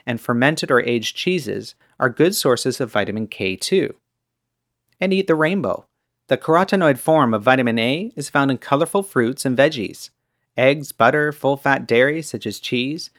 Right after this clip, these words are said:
and organ meats are also great sources of the active retinol form of vitamin A. And keep your intestinal flora happy and healthy. Vitamin K conversion happens in the G I tract,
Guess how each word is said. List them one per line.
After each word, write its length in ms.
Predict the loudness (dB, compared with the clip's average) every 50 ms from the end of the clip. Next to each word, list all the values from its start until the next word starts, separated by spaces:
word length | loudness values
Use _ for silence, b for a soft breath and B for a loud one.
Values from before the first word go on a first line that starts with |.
| _ _ -6
and 120 | -4 -2
organ 320 | 0 2 2 2 2 0 0
meats 260 | 0 -2 -2 0 0
are 140 | 0 0 2
also 280 | 2 0 0 0 -2
great 300 | -2 2 2 2 2 0
sources 520 | -2 0 2 2 2 2 0 -6 -8 -8 -10
of 100 | -8 -8
the 120 | -6 -4
active 360 | -2 -2 -2 -2 -2 -4 -6 -4
retinol 500 | -2 -2 -2 0 0 -2 0 -2 -2 -4
form 420 | -6 -4 -4 -2 -2 -2 -4 -4 -6
of 120 | -6 -8
vitamin 440 | -4 -2 -2 -2 -2 -2 -4 -2 -2
A. 280 | -2 -2 -2 -4 -8 _ _ _ _ _ _ _ _ _ _ _ _ _ _ _ _ _ _ _ -6
And 120 | -6 -4
keep 200 | -2 -2 -2 0
your 80 | 0 -2
intestinal 460 | 0 0 0 -2 -2 -2 -4 -4 -4
flora 360 | -4 0 2 4 4 4 2
happy 360 | 0 -2 -4 -4 -4 -2 -4
and 120 | -4 -2 0
healthy. 480 | 0 0 0 0 -2 -4 -6 -6 -8 _ _ b b b b b b b b
Vitamin 360 | b 2 4 4 4 2 0 0
K 180 | 2 2 2
conversion 600 | 2 0 -2 0 2 2 2 2 0 -2 -4 -4
happens 440 | -2 0 0 0 0 0 -4 -4 -4
in 80 | -2 -2
the 100 | -2 -2
G 160 | 0 0 0
I 120 | 0 0
tract, 440 | 0 0 0 0 0 0 -4 -8 -20